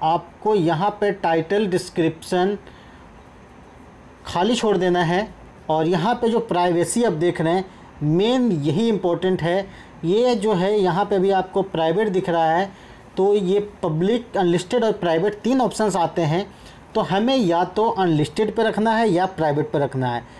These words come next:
मैं private पे ही रखता हूँ, public करके आपको कभी नहीं रखना जिस समय आप video upload कर रहे होते हैं। तो यहाँ पे आपको private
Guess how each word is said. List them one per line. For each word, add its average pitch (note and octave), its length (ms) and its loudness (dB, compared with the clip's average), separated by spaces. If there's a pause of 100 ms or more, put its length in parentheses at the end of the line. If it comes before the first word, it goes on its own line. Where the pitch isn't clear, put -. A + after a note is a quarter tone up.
(180)
मैं A3+ 200 0
private F#3 380 0
पे G#3+ 60 0
ही G#3 60 0
रखता F#3+ 300 -2
हूँ, G#3 220 0
public G#3 360 -2
करके G3+ 280 -2
आपको G#3+ 320 -2
कभी E3 220 0
नहीं A3 140 2
रखना F#3+ 300 0
जिस F#3 220 -2
समय G#3 180 2
आप G3 80 0
video D#3+ 280 0
upload D#3+ 300 0
कर D#3 120 -2
रहे C3+ 100 -2
होते C3 200 -4
हैं। A#2+ 120 -8 (300)
तो E3 60 0
यहाँ F3 340 2
पे A#3 120 0
आपको G3 420 0 (580)
private E3+ 460 0